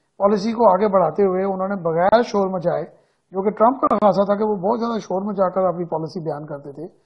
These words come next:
ट्रंप ने खामोशी से भारत को हर तरह की मोहब्बतों और दोस्ती का जो है वो यकीन दिलाया है। अमेरिका की पूरी कोशिश है कि कोरोना वैक्सीन की तैयारी और तकसीम भारत और ऑस्ट्रेलिया से करवाई जाए। इसलिए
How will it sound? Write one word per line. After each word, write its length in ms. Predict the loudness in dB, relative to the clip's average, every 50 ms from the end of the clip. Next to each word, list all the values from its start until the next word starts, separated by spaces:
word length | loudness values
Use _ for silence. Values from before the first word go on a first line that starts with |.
| _ _ _ _ _ _ _ _
ट्रंप 180 | 0 0 2 2
ने 280 | 0 -2 -2 -2 -4 -6
खामोशी 480 | -6 -6 -4 -2 -4 -4 -4 -6 -6
से 340 | -4 -2 -2 0 0 0 -2
भारत 360 | -2 -2 0 0 0 0 -2 -4
को 280 | -2 -2 0 0 0 -2
हर 260 | -6 -4 -4 -4 -4
तरह 320 | -4 -6 -4 -4 -4 -4
की 260 | -4 -8 -12 -10 -8
मोहब्बतों 640 | -8 -6 -6 -6 -6 -6 -8 -10 -6 -4 -2 -2 -2 -4 -8 -16 _ _ _ _ _ _ _ _ _ 4
और 180 | 4 4 4
दोस्ती 460 | 4 0 -4 -4 -4 -6 -6 -8 -8
का 280 | -4 -2 0 2 2 2 0 -2 -10 -14 _ _ _ -16
जो 200 | -8 -4 -2 -2 0
है 60 | -2
वो 420 | -2 -2 -2 -2 -2 -4 -8 -20 _ -14
यकीन 260 | -10 -8 -6 -6 -4
दिलाया 320 | -4 -4 -4 -4 -6 -6 -12
है। 160 | -16 -20 _ _ _ _ _ _ _ _ _ _ _ _ _ _ _ _ _ _ _ _ _ -6
अमेरिका 340 | -6 -6 -2 0 2 2
की 240 | 2 2 2 0 0
पूरी 260 | 0 0 0 2 2
कोशिश 360 | 2 2 0 -2 -2 -2 0 2
है 140 | 2 2
कि 80 | 0 -4
कोरोना 320 | -2 0 0 2 2 2
वैक्सीन 440 | 2 2 0 -2 -4 -6 -4 -4 -4
की 80 | -4 -6
तैयारी 380 | -4 -2 0 0 0 0 -2
और 60 | -4 -6
तकसीम 360 | -8 -16 -18 _ -10 -10 -6
भारत 420 | -2 0 0 0 2 0 -2 0
और 100 | 0 0
ऑस्ट्रेलिया 400 | 0 -2 -4 -8 -8 -6 -6 -6
से 140 | -6 -6 -8
करवाई 260 | -6 -6 -6 -6 -8
जाए। 200 | -10 -14 -20 -20 _ _ _ _ _ _ -18
इसलिए 600 | -10 -6 -2 -2 -2 0 0 0 -2 -2 -6 -14